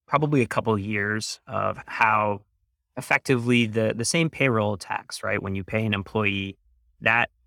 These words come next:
sort of percentage of payroll tax that goes to state and federal, which, you know, ten to fourteen percent, give or take, is the same rate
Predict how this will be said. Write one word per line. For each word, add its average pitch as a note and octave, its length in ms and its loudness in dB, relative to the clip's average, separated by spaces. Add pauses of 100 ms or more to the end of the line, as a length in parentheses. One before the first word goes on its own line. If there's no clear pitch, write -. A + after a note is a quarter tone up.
(120)
sort G#2+ 200 -2
of G2+ 180 -4
percentage B2+ 560 -2
of A2+ 100 -6
payroll G#2 380 -2
tax G2+ 360 -6
that G#2+ 100 -8
goes G2+ 300 -6
to G2+ 280 -6
state - 300 -6
and G2+ 120 -10
federal, G2+ 460 -2
which, G2 260 -8
you G2+ 100 -4
know, G2 200 -4
ten G2+ 180 -6
to G#2 60 -4
fourteen G#2 420 -8
percent, G#2 440 -4
give G2+ 140 -6
or G2 80 -8
take, G2 340 -8
is F2+ 120 -10
the G#2+ 120 -10
same A2+ 460 0
rate F#2 460 -4